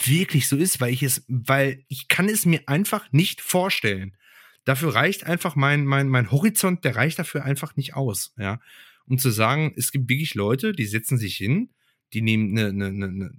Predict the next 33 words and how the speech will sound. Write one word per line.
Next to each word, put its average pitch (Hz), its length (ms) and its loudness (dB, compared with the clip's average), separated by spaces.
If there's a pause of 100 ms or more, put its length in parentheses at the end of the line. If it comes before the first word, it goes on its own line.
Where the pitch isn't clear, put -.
(160)
Geld 117 320 4
in 190 120 -2
die 170 140 2
Hand 214 400 2
und 123 320 -2
Zeit - 380 0
in 185 100 -2
die 170 140 2
Hand 180 180 -2
und 139 140 -6
entwickeln 113 580 2
sowas 110 380 -2
und 110 160 -4
wollen 127 140 2
das 127 180 -4
wirklich 151 240 -4
irgendwie 123 180 -2
auf 123 140 -6
einer 127 80 -2
Konsole 120 440 0
oder 107 200 -2
was 98 180 -8
rausbringen. 101 400 -8 (300)
Scheint 127 260 2
ja 151 80 2
auch 139 140 -2
kein 104 240 0
Download-Titel 127 800 0
zu 104 180 -4
sein, 98 340 -4
irgendwie 98 220 -4
so, 98 240 -6
irgendwie 101 420 -6